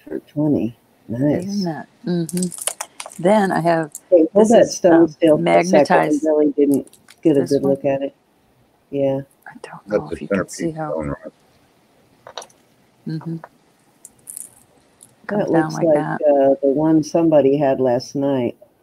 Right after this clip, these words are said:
Speaker 1: Oh, Verna is interested in the eight and a quarter spinner.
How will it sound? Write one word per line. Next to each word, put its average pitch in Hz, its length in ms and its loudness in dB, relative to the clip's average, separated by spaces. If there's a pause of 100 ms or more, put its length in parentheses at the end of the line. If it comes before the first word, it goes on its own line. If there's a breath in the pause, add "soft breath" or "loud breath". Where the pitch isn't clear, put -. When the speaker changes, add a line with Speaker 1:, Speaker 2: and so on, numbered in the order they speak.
(200)
Speaker 1:
Oh, 175 200 6
Verna 202 380 6
is 170 320 4
interested 160 680 0
in 156 200 0
the 151 200 2
eight 151 260 2
and 143 160 0
a 139 40 -2
quarter 147 460 0
spinner. 143 600 -2